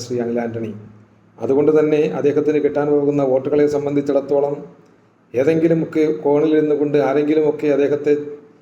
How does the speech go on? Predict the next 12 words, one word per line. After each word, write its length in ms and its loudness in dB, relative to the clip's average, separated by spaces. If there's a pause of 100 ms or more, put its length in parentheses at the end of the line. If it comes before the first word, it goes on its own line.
(180)
വില 160 2
കുറച്ച് 320 2
കാണുന്നുണ്ടെങ്കിൽ 640 -2 (260)
അവർ 160 2 (460)
വിഡ്ഢികളുടെ 460 2
സ്വർഗത്തിലാണ് 560 -2 (120)
എന്ന് 200 -4
മാത്രമാണ് 480 -4
പറയാൻ 260 -2
കഴിയുന്നത്. 420 -6
കാരണം 260 -4 (2250)
തെരഞ്ഞെടുപ്പ് 520 2